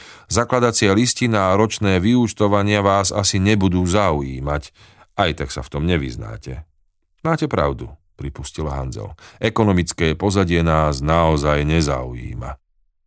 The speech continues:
Zdenka trpezlivo čakala, či sa rozhýbu, alebo návštevu predčasne ukončia.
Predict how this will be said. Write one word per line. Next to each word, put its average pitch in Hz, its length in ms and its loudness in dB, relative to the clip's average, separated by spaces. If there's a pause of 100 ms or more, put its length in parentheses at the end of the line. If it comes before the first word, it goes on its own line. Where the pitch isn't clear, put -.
(720)
Zdenka 160 400 0
trpezlivo 156 640 -2
čakala, 120 560 -2 (240)
či - 160 -4
sa 117 160 0
rozhýbu, 98 640 0 (320)
alebo 95 320 0
návštevu 92 640 -2
predčasne 98 640 -4
ukončia. 62 720 -10